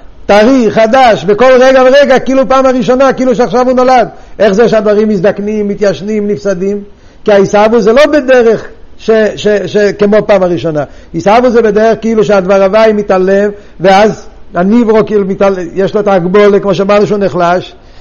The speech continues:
ולכן חוזר כל הביור שצריכים להגיד, ואף על פי כן יש בו נצחיות. איך זה יכול להיות? אז לכן חייבים להגיד שהביור הוא מצד שאין סוף ולמטה עד אין תכליס, לכן יש גם בנברואים תנועת הנצחיות שמתבטא בפועל,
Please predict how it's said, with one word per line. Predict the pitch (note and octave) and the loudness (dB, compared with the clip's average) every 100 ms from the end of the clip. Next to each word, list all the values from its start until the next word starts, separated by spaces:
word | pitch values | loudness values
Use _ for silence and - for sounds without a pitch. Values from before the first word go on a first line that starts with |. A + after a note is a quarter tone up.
| - - | -20 -4
ולכן | E3 B3 A#3 - G#3 G3 G#3 G3+ | 2 4 4 2 0 0 0 -2
חוזר | F#3 E3 F#3+ G3+ | -2 0 0 0
כל | G3 | 0
הביור | F#3+ G3+ G#3 | 0 0 0
שצריכים | G3+ G3+ G3 G#3+ | 0 -6 -6 -2
להגיד, | G#3+ A3 B3+ | 0 0 0
ואף | G3 F#3+ A#3 A3+ | 2 4 4 2
על | A3+ | 0
פי | G#3 | -2
כן | F3 A3+ G#3+ | -2 -2 0
יש | G#3 F#3+ | -2 0
בו | A#3 | 0
נצחיות. | D4+ - C4+ A#3+ G3+ - - - | 0 -2 -2 -2 -2 -6 -20 -6
איך | F3+ E3+ | -2 -2
זה | F#3 | -2
יכול | D#3+ E3+ | -4 -4
להיות? | D3 C3+ D#3+ G#3 - _ - | -4 -2 -2 -4 -12 _ -14
אז | G#2+ A2 | -8 -8
לכן | A2 C#3+ D3+ | -4 -6 -2
חייבים | E3 D#3+ F3 F#3+ | 0 0 0 0
להגיד | G3+ C4 G3+ | 0 0 0
שהביור | A#3+ G#3+ C#4 C#4+ C4 | 0 2 0 0 0
הוא | B3 | -2
מצד | A3 G#3+ A#3+ B3 | -4 -4 0 0
שאין | A3 G#3+ G3+ | 0 0 0
סוף | G3+ A3 G3 | -2 -4 -4
ולמטה | G#3+ G#3 A3 A3 | -4 -4 -4 -6
עד | |
אין | A#3+ A3+ | -6 -2
תכליס, | C#4 C4+ A#3+ G#3 - - - | -2 0 -4 -6 -12 -14 -4
לכן | F#3 G#3 B3+ A3 | -2 2 2 2
יש | A3 A3 | 2 2
גם | F3 A3 A3 | 2 0 0
בנברואים | A3+ A#3 A#3 C4 G3 | -2 -2 0 0 0
תנועת | G#3+ A#3 A#3 | -2 -2 -2
הנצחיות | B3 C4+ - A#3+ G#3+ | -4 -6 -8 -8 -6
שמתבטא | G#3+ G#3+ F#3 G#3 A#3 | -6 -4 -4 -2 0
בפועל, | G#3 F3+ - - A#3+ A3+ F3+ | 0 -2 -2 0 2 4 2